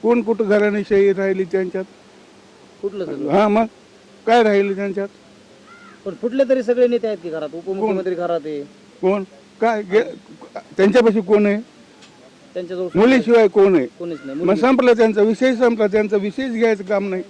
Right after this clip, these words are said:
Speaker 2: आता घराणेशाही राहिलीच नाही.
Speaker 1: राहिलीच नाही त्यांची.
Speaker 2: पुढे गेली.
Speaker 1: असे काही लोक आहेत त्यांच्याकडे की त्यांनी वरी आणलं त्यांना, त्यांना म-, मोठं केलं त्यांना,
Speaker 2: हा.
Speaker 1: हं? आणि शेवटी मोठं करून खूप मोठे पैसे कमवले,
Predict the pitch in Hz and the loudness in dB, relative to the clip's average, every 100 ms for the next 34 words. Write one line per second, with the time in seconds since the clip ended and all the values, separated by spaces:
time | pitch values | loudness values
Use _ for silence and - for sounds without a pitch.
0 | - - 165 202 208 214 202 214 202 185 | -16 -16 -8 -6 -4 -6 -4 -4 -4 -4
1 | 156 151 220 262 262 226 226 208 220 190 | -6 0 4 4 2 0 -2 0 -2 -2
2 | 208 240 _ - 139 123 165 233 247 214 | -8 -12 _ -20 -14 -6 -4 2 2 4
3 | 202 196 202 180 185 175 180 175 160 180 | 4 6 4 4 2 2 0 0 -2 -4
4 | 170 190 185 180 185 175 185 214 220 202 | -4 -4 -2 0 0 2 4 4 4 4
5 | 185 185 175 175 175 175 180 180 180 190 | 2 2 2 0 2 0 -2 0 0 0
6 | 208 - - - - - - - - 107 | -2 -8 -20 -20 -20 -20 -20 -20 -8 -2
7 | 113 113 117 165 220 233 190 196 190 180 | 0 2 4 4 4 2 4 4 4 2
8 | 175 165 165 185 190 226 - 143 131 180 | 0 2 2 2 -2 -8 -16 -14 -2 0
9 | 262 262 - - 131 - - 156 165 196 | 2 -2 -8 -14 -14 -16 -12 -2 0 2
10 | 208 208 202 202 202 185 - 208 185 202 | 4 4 2 2 0 -2 0 0 2 0
11 | 208 196 208 202 202 202 202 165 233 240 | 2 2 2 4 4 2 0 2 2 4
12 | 208 208 226 202 202 180 208 185 208 208 | 2 2 2 4 4 4 2 2 2 2
13 | 202 | 4